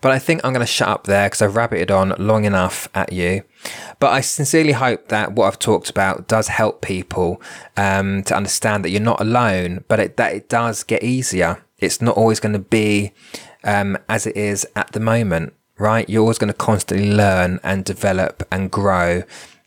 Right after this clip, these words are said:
and, um, and things will change. You know, my mediumship now is very different to what it was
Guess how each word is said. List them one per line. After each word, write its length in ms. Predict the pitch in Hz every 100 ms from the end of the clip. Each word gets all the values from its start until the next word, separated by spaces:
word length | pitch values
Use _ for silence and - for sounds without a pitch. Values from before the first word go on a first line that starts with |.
| -
and, 460 | 95 95 95 95
um, 480 | 85 95 95 95 95 - -
and 340 | 98 98 98
things 360 | - - 135 143
will 80 | 165
change. 640 | - 170 156 87 - - _ - - -
You 80 | -
know, 240 | 127 127 123
my 180 | 123 127
mediumship 580 | 131 123 117 120 107
now 320 | 120 117 113 110
is 160 | 104
very 220 | 120 117
different 380 | 110 113 117 107
to 80 | -
what 100 | 110
it 120 | 107
was 440 | 110 113 110 -